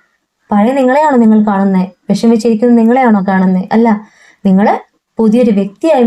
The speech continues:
മാറിയിട്ടുണ്ട്, എന്തും ചെയ്യാനായിട്ട് പ്രാപ്തയായി മാറിയിട്ടുണ്ട്, അല്ലെങ്കിൽ പ്രാപ്തനായിട്ട് മാറിയിട്ടുണ്ട്, ഇല്ലേ? അടുത്ത കാർഡ് എന്ന്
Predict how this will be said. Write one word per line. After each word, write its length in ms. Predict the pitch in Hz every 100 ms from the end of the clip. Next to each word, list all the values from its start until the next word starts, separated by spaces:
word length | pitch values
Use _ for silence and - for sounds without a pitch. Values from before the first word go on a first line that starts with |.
| 214
മാറിയിട്ടുണ്ട്, 680 | 190 202 202 196 208 330 - _ -
എന്തും 260 | 233 254 302
ചെയ്യാനായിട്ട് 640 | 233 214 240 240 202 196 294 302
പ്രാപ്തയായി 560 | 190 185 - 220 196 196
മാറിയിട്ടുണ്ട്, 500 | 185 185 185 185 185 190 -
അല്ലെങ്കിൽ 260 | 190 214 -
പ്രാപ്തനായിട്ട് 600 | 214 196 208 302 220 202
മാറിയിട്ടുണ്ട്, 540 | 196 190 196 190 190 185 - _ _ -
ഇല്ലേ? 220 | 339 294 185 - _ _ -
അടുത്ത 180 | 196 240
കാർഡ് 160 | 220 196
എന്ന് 160 | 233